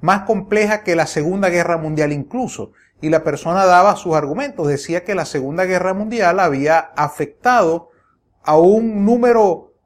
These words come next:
eh, determinado de la población mundial. Mientras que la pandemia por el coronavirus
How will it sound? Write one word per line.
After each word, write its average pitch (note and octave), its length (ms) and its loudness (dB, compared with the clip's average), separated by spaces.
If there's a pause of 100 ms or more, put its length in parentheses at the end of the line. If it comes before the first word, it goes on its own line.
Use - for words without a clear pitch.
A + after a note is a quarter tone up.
eh, E3+ 160 0
determinado F#3 880 0
de F#3 60 2
la D#3+ 180 0
población D3+ 500 -2
mundial. A#2+ 540 -6 (680)
Mientras A3 500 0
que E3+ 120 -4
la D#3 220 0
pandemia D#3 720 -4
por C3+ 180 -2
el B2+ 160 -6
coronavirus D#3 960 -4